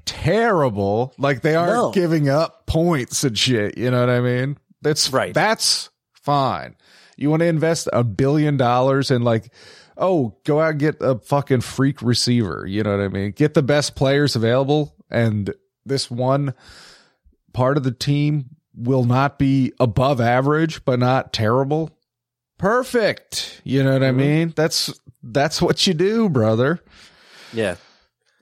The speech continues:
Speaker 1: No, I, uh, yeah, I have personality issues in that I get very, so I don't really, so I consume sports, and I have a couple people I like,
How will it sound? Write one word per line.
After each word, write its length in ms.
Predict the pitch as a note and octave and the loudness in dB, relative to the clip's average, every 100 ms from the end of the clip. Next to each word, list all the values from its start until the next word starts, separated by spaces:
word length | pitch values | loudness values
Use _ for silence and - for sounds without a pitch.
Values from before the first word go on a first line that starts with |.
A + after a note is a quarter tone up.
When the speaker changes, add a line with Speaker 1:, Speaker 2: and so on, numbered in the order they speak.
| _ _ _ _ - | _ _ _ _ -4
Speaker 1:
No, 400 | D#3+ D#3 C#3+ C#3+ | 0 2 2 2
I, 300 | C#3 C#3 C3+ | 2 2 2
uh, 400 | B2 A#2 A2 G#2+ - _ _ _ _ _ _ _ _ _ _ _ _ | 2 2 0 -2 -6 _ _ _ _ _ _ _ _ _ _ _ _
yeah, 340 | F3 G#2+ F2 C#3 | 0 0 2 2
I 80 | |
have 240 | F3 A#2+ - | 0 -2 -2
personality 800 | C3 A2 A2+ G2+ G2 G2 F#2+ G2 | -2 0 -2 -2 -2 -4 -4 -4
issues 420 | F#2 G2+ G2+ F#2 | -4 -6 -6 -4
in 120 | F#2 | -4
that 400 | F#2+ F#2+ F#2+ - - _ - | -4 -4 -4 -6 -14 _ -2
I 80 | A#2+ | 2
get 240 | A2 F#2 | 2 2
very, 760 | - A#2 G#2 G#2 G2+ G2+ F#2+ F2+ - _ _ _ _ _ | 0 2 4 4 2 0 -2 -8 -16 _ _ _ _ _
so 160 | - D#3 | -4 -2
I 120 | D#3 | 0
don't 260 | F3+ E3+ - | 0 -2 -4
really, 680 | B2+ D3+ D3+ D3 C#3+ C3 - _ _ _ - | -2 0 2 0 0 -2 -6 _ _ _ -8
so 160 | D3 | -2
I 80 | C3+ | 0
consume 580 | D#3 C3+ - D3+ D#3+ E3+ | 0 -2 0 0 0 0
sports, 800 | - - C#3 D3 - - - - - _ _ _ _ - | -2 -2 0 0 -2 -8 -8 -12 -18 _ _ _ _ -8
and 100 | G#2 | -2
I 20 | A2+ | 0
have 100 | A2 | 0
a 40 | |
couple 360 | - C#3+ C3 A#2+ | 0 0 0 0
people 380 | C3+ B2+ A#2+ | 0 2 2
I 100 | G#2+ | 2
like, 500 | G#2+ G2+ F#2+ F#2+ - | 2 2 0 -4 -12